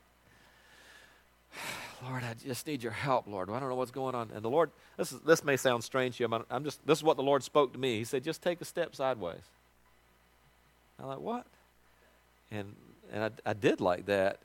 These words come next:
and the Lord says, "I'm, I'm right there. I'm right there." Your circumstances may make you feel like He's not there, but He's right there.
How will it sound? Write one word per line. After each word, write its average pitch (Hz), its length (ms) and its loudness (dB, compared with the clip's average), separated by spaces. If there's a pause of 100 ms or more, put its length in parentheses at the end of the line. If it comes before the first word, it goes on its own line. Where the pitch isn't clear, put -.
(120)
and 101 420 -10
the 123 60 -12
Lord 110 200 -6
says, 98 240 -10
"I'm, 98 300 -12
I'm 95 100 -10
right 104 220 -8
there. - 260 -10 (1300)
I'm 117 80 -8
right 160 220 -4
there." 139 340 -4 (360)
Your 143 180 6
circumstances 170 1040 4
may 147 160 0
make 151 260 0
you 143 80 -6
feel 233 600 0
like 123 240 2
He's 110 180 -6
not 113 260 -2
there, 131 260 2 (260)
but 156 100 0
He's 202 140 0
right 214 240 10
there. 196 400 6